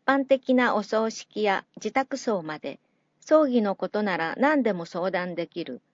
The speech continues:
事前相談は富士見で。無料。お電話でも、ご自宅相談でも、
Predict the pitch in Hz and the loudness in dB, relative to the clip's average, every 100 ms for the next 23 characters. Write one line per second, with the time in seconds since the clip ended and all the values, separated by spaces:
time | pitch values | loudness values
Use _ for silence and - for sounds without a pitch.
0 | _ _ _ 180 226 269 269 254 254 233 | _ _ _ -2 4 6 6 4 2 4
1 | 185 175 160 151 175 196 185 214 196 180 | 0 -2 -2 -4 -2 -4 -2 -2 -4 -6
2 | 170 - _ _ _ _ _ - 277 269 | -8 -12 _ _ _ _ _ -2 2 2
3 | 185 113 - _ _ _ _ _ _ _ | 2 0 -10 _ _ _ _ _ _ _
4 | _ - 233 320 311 254 175 156 147 - | _ -2 2 4 4 2 0 -4 -6 -10
5 | - _ _ _ - 226 240 294 311 294 | -16 _ _ _ -4 -2 -2 0 0 0
6 | - 285 247 170 147 143 135 - | 2 4 4 -2 -6 -10 -10 -12